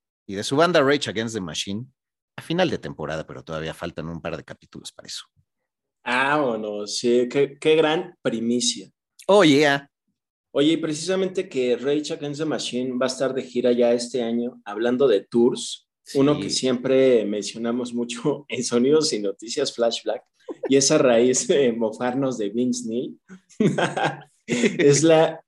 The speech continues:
Speaker 2: es la de Motley Crue, que va a ser con Def Leppard, Joan Jett y Poison, que van a ser por Estados Unidos,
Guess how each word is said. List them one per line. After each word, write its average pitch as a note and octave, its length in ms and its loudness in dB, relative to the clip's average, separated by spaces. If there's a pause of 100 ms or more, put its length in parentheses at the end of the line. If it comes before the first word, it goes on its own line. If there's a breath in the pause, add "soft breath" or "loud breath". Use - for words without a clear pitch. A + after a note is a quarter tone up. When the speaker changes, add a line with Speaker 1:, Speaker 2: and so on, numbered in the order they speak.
Speaker 2:
es C#3 160 4
la E3 120 4
de C3 100 4
Motley D3 420 2
Crue, C#3+ 320 -4
que A2+ 140 -8
va A#2+ 100 -2
a A#2+ 40 -2
ser B2+ 220 -8
con B2 220 -6
Def B2 240 0
Leppard, B2 540 -4 (340)
Joan A#2+ 340 0
Jett A#2 400 -2
y - 200 -10
Poison, A#2+ 500 -2
que F#2+ 140 -4
van G#2 120 0
a G#2 60 -2
ser G#2+ 240 -6
por A2+ 140 2
Estados A2+ 480 0
Unidos, G#2+ 520 -4